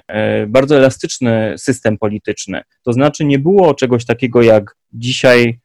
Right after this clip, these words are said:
w, w większości krajów jest konstytucja, która jest pewną podstawą prawną. W Rzymie tego nie było, to był zbiór praw, które można było dowolnie, e, modyfikować oczywiście, jeśli tylko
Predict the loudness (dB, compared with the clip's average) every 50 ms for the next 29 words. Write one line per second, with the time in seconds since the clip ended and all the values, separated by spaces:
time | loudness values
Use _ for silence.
0 | _ -18 -10 -4 0 0 0 0 0 -2 -2 0 0 0 0 0 0 -2 -2 -2
1 | -4 -6 -2 2 2 2 2 0 -4 _ -6 -6 -6 -4 -2 -2 -2 -2 -2 -6
2 | -12 -6 -4 -4 -4 -4 -4 -4 -4 -4 _ -4 0 2 2 4 4 4 2 0
3 | 0 -2 0 0 0 0 0 -2 -4 -4 0 0 2 2 2 0 -4 -2 -2 -2
4 | -2 -2 -4 -8 -12 -12 -14 -16 _ _ _ _ -2 0 0 2 2 2 0 0
5 | 0 0 0 0 0 2 4 4 2 2 0 -2 -4 -2 -2 -4 -4 -4 0 2
6 | 4 4 2 0 -2 0 2 2 2 2 0 _ _ _ _ _ _ -2 0 2
7 | 2 2 2 2 0 -2 0 2 2 2 2 2 2 2 2 2 4 2 2 2
8 | 0 -2 -4 _ _ _ _ _ -2 0 2 4 4 4 4 4 4 2 2 0
9 | -2 -2 0 2 2 2 2 0 0 -4 -8 -8 -8 -6 -8 -6 -6 -6 -4 -4
10 | -4 -4 -6 -8 -8 -6 -6 -6 -4 -2 -2 -2 -2 -2